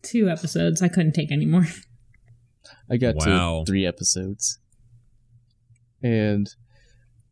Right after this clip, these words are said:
Speaker 2: yeah, the first two episodes are not great. The third episode doesn't make it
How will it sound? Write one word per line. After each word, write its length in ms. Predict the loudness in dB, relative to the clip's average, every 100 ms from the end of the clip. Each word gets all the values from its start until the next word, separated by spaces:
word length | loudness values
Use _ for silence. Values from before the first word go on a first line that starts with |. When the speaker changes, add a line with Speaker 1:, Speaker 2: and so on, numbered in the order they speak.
| _ _ _ _ _ -6
Speaker 2:
yeah, 400 | 0 2 4 2
the 60 | -2
first 300 | 0 0 2
two 100 | 2
episodes 360 | 2 0 0
are 60 | -2
not 120 | -2
great. 280 | 0 0 -2
The 80 | -4
third 180 | -2 0
episode 320 | -2 -2 0
doesn't 280 | 0 -2 -2
make 200 | -2 -2
it 120 | -6